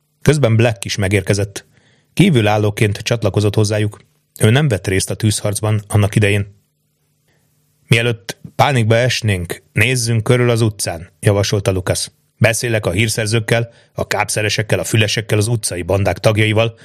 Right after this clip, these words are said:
a Szent Póli fiúkkal. Mindenkivel, akinek köze van az utcákhoz. Megkérem őket, hogy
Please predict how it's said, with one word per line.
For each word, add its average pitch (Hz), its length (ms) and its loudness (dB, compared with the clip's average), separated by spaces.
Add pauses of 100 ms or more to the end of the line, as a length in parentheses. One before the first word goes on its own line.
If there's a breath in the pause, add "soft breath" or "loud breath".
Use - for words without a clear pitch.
(420 loud breath)
a 104 140 4
Szent 120 460 -4
Póli 87 360 -2
fiúkkal. 90 600 -2 (680 soft breath)
Mindenkivel, 127 720 2
akinek 110 480 0
köze 123 260 0
van 98 140 0
az 101 100 2
utcákhoz. - 560 -4 (800 soft breath)
Megkérem 110 580 0
őket, 110 260 0
hogy 107 240 -2